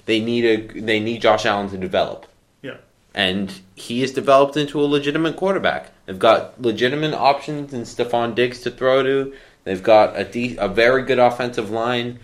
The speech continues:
Speaker 2: Very,
Speaker 1: I
Speaker 2: very
Speaker 1: mean,
Speaker 2: good.
Speaker 1: they're going, I'd say they're going to the Super Bowl.
Speaker 2: Well,
Speaker 1: Honestly.
Speaker 2: look,
Speaker 1: They
Speaker 2: I,
Speaker 1: look good.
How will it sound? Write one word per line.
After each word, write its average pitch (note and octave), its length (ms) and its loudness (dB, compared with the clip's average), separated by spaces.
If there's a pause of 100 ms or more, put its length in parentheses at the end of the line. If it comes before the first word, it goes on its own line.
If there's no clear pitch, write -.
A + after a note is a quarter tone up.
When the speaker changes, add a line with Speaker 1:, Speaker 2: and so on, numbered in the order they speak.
(140)
Speaker 2:
Very, C3+ 260 -6
Speaker 1:
I B2+ 140 4
Speaker 2:
very C#3 80 0
Speaker 1:
mean, D3+ 300 2
Speaker 2:
good. G#2+ 220 -6 (180)
Speaker 1:
they're C3+ 180 2
going, F3+ 480 2 (380)
I'd C#3 260 2
say D#3+ 240 4
they're D3+ 140 2
going D3 280 2
to D3+ 120 -4
the C#3+ 80 -6
Super B2 320 -6
Bowl. F2 340 -6
Speaker 2:
Well, E3 360 2
Speaker 1:
Honestly. A2+ 240 -4
Speaker 2:
look, - 420 -6
Speaker 1:
They A2+ 60 0
Speaker 2:
I, - 240 2
Speaker 1:
look F#3 100 -2
good. F#2+ 380 0